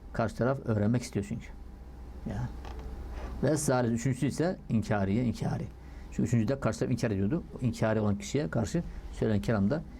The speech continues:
inkarını kaldıracak şekilde olduğu için ona inkari deniyor. Evet. Demek ki üç hal oldu burada. İhrazül kelami, kelamı çıkartmak aleyha, bu haller üzere, yani normalde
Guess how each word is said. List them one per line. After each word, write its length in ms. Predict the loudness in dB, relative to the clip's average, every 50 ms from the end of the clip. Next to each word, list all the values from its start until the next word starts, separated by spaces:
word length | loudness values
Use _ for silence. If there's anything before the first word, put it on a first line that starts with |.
| -14 -12 -12 -12 -12 -10 -4 0
inkarını 640 | 2 4 4 4 2 2 4 4 4 4 4 2 2
kaldıracak 420 | 0 0 2 2 2 2 2 0
şekilde 260 | 0 0 0 2 2
olduğu 140 | 2 0 0
için 120 | 0 0 2
ona 140 | 2 2
inkari 360 | 2 0 0 2 0 0 2 0
deniyor. 320 | -2 -4 -4 -6 -10 -12 -14 -12 -12 -12 -12 -12 -10 -10 -10 -8 -6 -6 -6 -6 -6 -4 -2
Evet. 260 | -2 -2 -2 -4 -8 -8 -8 -8 -8 -10 -10 -10 -8 -8 -4 -2
Demek 220 | 0 0 0 0 2
ki 80 | 0
üç 140 | 2 2 2
hal 100 | 2 4
oldu 200 | 4 2 2 2 2
burada. 280 | 2 2 2 0 0 -2 -6 -12 -14 -12 -12 -12 -4 -2
İhrazül 560 | 2 2 4 4 4 4 4 2 2 0 0
kelami, 420 | 0 2 2 4 4 4 2 2 0 -2 -8 -14 -18 -18 -18 -18 -18 -16 -16 -16 -16 -16 -16 -16 -16 -16 -14 -14 -14 -14 -14 -14 -14 -14 -12 -12 -12 -12 -10 -10 -10 -10 -10 -10 -10 -10 -8 -8 -8 -6 -6 -6 0 2
kelamı 380 | 4 4 4 4 4 2 0 -2 -6 -10 -12 -10 -10
çıkartmak 440 | -2 -2 -2 0 2 2 2 2 0 -4 -12 -4 0
aleyha, 540 | 2 4 4 4 4 4 2 2 2 0 -2 -6 -12 -12 -4 0 0
bu 100 | 2 2
haller 320 | 2 2 2 4 4 2
üzere, 220 | 2 2 0 2 2
yani 360 | 2 4 4 4 4 4 2 -2 -6 -10 -12 -14 -14 -14 -14 -14 -14 -14 -14 -12 -12 -2 2
normalde 560 | 2 4 4 4 2 2 2 2 2 0 0